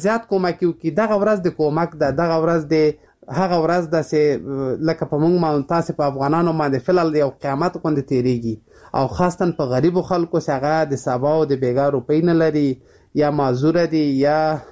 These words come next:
په کور کې سړیان نه لري د کاروبار لپاره، یا ځوانان نه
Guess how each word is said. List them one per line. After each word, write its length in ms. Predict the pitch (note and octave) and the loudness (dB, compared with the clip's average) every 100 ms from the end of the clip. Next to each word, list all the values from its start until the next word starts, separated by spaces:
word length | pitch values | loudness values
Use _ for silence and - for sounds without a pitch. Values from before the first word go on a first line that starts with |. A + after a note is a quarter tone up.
| - - _ - - | -20 -20 _ -20 -8
په 80 | C#3+ - | -8 -2
کور 140 | E3+ E3 | 0 0
کې 140 | E3 D#3 D3 - _ - | 2 2 0 -8 _ -10
سړیان 340 | - C#3 D#3 E3+ F3 | -4 0 0 0 2
نه 60 | E3+ | 2
لري 180 | E3 D#3 | 2 0
د 80 | D3 - | -2 -2
کاروبار 380 | D3 C#3+ D3 D#3 D#3+ | -2 0 0 0 -2
لپاره، 340 | D#3 D#3 D3+ C#3+ C3 | -2 -2 0 0 0
یا 120 | D3 D#3 D3+ - _ _ C#3+ | 0 0 -2 -10 _ _ -4
ځوانان 460 | D3 C#3 D#3+ F#3+ | 0 0 0 2
نه 80 | F#3+ | 2